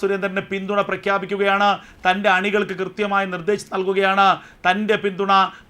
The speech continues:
പ്രസ്ഥാനത്തിൻ്റെ പിന്തുണ ശോഭാ സുരേന്ദ്രനാണെന്ന് ഉറപ്പിച്ചു പറയുന്നു. അതിനേക്കാളൊക്കെ ഉപരി, ആ, വെള്ളാപ്പള്ളിയുടെ ഭാര്യയും തുഷാറിൻ്റെ മാതാവുമായ പ്രീതി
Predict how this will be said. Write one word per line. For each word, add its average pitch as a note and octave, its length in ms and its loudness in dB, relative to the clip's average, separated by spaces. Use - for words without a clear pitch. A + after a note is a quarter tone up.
പ്രസ്ഥാനത്തിൻ്റെ G#3 720 0
പിന്തുണ F#3+ 240 -2
ശോഭാ G3+ 300 4
സുരേന്ദ്രനാണെന്ന് F#3 680 0
ഉറപ്പിച്ചു G#3 440 0
പറയുന്നു. F#3+ 320 0
അതിനേക്കാളൊക്കെ G#3+ 680 2
ഉപരി, F#3+ 260 0
ആ, D#3+ 120 2
വെള്ളാപ്പള്ളിയുടെ G3+ 600 4
ഭാര്യയും G3 420 2
തുഷാറിൻ്റെ G3 560 2
മാതാവുമായ G3 580 4
പ്രീതി A3 300 2